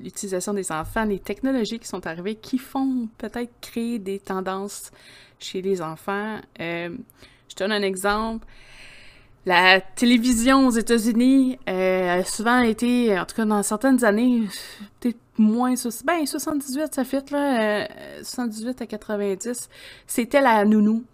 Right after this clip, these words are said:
de service, euh, dans beaucoup, beaucoup de f-, milieux. Euh, je dis pas, euh,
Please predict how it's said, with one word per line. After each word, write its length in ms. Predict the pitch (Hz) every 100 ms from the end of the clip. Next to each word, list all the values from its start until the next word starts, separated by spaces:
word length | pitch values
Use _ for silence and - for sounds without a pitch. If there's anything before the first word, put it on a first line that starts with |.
| -
de 100 | 208
service, 640 | - 185 180 220 - - - -
euh, 320 | 175 175 170
dans 260 | 170 185 180
beaucoup, 340 | 180 208 294
beaucoup 340 | 285 214 - 240
de 260 | 196 185
f-, 360 | 185 - - - -
milieux. 460 | 190 190 165 143 - _ 202 - _ - - _ - - - - -
Euh, 260 | - 120 -
je 160 | - 185
dis 140 | 175 -
pas, 300 | 226 233 220
euh, 300 | 185 180